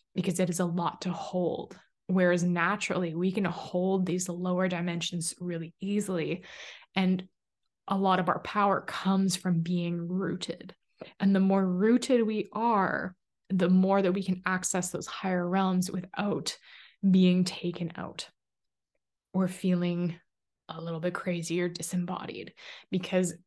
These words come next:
we can at the same time root down into the earth and receive all of those messages and guidance from spirit.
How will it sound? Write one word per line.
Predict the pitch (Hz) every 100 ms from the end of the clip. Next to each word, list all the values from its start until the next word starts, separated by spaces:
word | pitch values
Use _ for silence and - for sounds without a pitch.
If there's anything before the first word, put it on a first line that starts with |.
| _ -
we | 196 196
can | 185 - - 202 196
at | 185
the | 185
same | 165 - 175 180
time | 175 196 180 170 170 - - -
root | 196 196 208 208 180
down | 196 180 180 180 180 180
into | 180 165
the | 165 165 -
earth | 180 165 170 -
and | 165 180 185
receive | 180 175 - 202 196 175 180 -
all | 180 175
of | 175
those | 170 170 175
messages | - - 180 190 180
and | 180 165
guidance | 151 165 170 165
from | - 175
spirit. | - - - - -